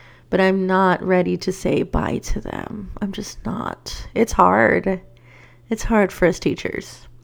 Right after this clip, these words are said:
to just let go of our group. It is what it is. I think I'm gonna get better at, like, letting them go. Maybe not. Maybe not ever. Um,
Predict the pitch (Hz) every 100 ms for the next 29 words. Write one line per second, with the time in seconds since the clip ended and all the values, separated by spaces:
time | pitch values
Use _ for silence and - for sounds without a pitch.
0 | - - - 180 180 165 151 160 170 170
1 | 180 - - - - - - - - -
2 | - - - - 359 - 277 285 - 240
3 | 240 202 202 190 180 208 226 254 247 240
4 | 240 240 214 202 202 196 190 - 185 196
5 | 190 190 190 185 175 185 190 208 - 202
6 | 175 - 185 175 - - - 202 185 196
7 | 190 - 190 180 214 240 240 - - -
8 | 196 190 175 185 190 202